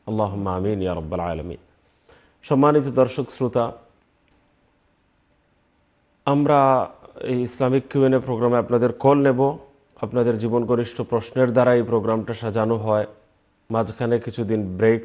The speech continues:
ছিল, একটা গ্যাপ ছিল। মাশাআল্লাহ, রমাদান মাসে অনেক কিছু আপনারা দেখেছেন, শুনেছেন, অনেক চ্যারিটেবল প্রোগ্রামে অংশ নিয়েছেন। আল্লাহ তাআলা আপনাদের এই অংশগ্রহণকে, সাদাকা খেরাতকে, সকল নেক আমলকে যেন আল্লাহ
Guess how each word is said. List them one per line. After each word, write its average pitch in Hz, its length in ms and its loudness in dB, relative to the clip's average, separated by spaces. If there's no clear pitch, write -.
ছিল, 110 180 -4
একটা 110 280 -4
গ্যাপ 117 220 2
ছিল। 117 180 -4
মাশাআল্লাহ, 104 380 -2
রমাদান 104 420 0
মাসে 107 360 -4
অনেক 101 280 -2
কিছু 113 220 -6
আপনারা 101 300 -2
দেখেছেন, 98 540 -6
শুনেছেন, 98 540 -6
অনেক 95 260 -6
চ্যারিটেবল 98 540 -2
প্রোগ্রামে 98 440 -2
অংশ 95 280 -4
নিয়েছেন। 110 480 -2
আল্লাহ 107 220 -4
তাআলা 104 220 0
আপনাদের 101 400 -2
এই 98 120 0
অংশগ্রহণকে, 98 760 -6
সাদাকা 98 400 -8
খেরাতকে, 95 640 -6
সকল 117 300 0
নেক 123 220 -2
আমলকে 113 420 -2
যেন 101 160 -4
আল্লাহ 95 240 -2